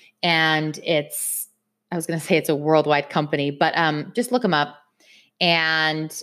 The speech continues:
um, again, don't hesitate to reach out to me through Instagram Messenger or Facebook, um, or you can even send me an email.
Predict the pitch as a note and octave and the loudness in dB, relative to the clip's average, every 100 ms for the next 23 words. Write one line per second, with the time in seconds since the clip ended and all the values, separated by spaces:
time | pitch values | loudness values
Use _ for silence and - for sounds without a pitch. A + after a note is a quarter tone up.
0 | - E3 D#3 D3+ D3 C#3+ D3 D#3+ _ _ | -2 2 2 2 0 -6 -10 -12 _ _
1 | _ _ _ _ _ _ _ _ _ _ | _ _ _ _ _ _ _ _ _ _
2 | _ _ - - F#3+ E3 D#3+ E3+ - _ | _ _ -4 0 4 4 4 0 -8 _
3 | _ _ _ _ _ _ G3+ E3+ F3+ E3 | _ _ _ _ _ _ 2 4 4 2
4 | F3+ - E3 D#3 D3+ F#3 C#3+ - E3 E3 | 2 0 0 0 4 4 4 -2 0 0
5 | D#3+ D#3+ - - - - D#3 - A3 A#3+ | -2 -4 -14 -20 -6 2 4 4 2 4
6 | G#3 G#3 F#3+ F#3+ G3+ F#3+ F#3+ E3+ E3 D#3+ | 6 6 4 2 2 4 4 6 6 6
7 | E3 - C#3+ G2 - B3 B3 - G#3+ G#3+ | 4 4 4 4 6 4 6 6 6 4
8 | - _ _ - - _ - F#3 F3 E3+ | -10 _ _ -20 -20 _ -2 2 4 4
9 | D#3+ D#3+ D#3 D#3+ - _ _ _ - F#3 | 4 2 -2 -4 -10 _ _ _ -2 0
10 | F3+ - E3+ E3 D#3+ E3+ E3 D#3+ E3 D#3+ | 0 -2 -2 -4 -4 -2 -2 -2 0 2
11 | D3+ D3+ E3 | 4 2 -2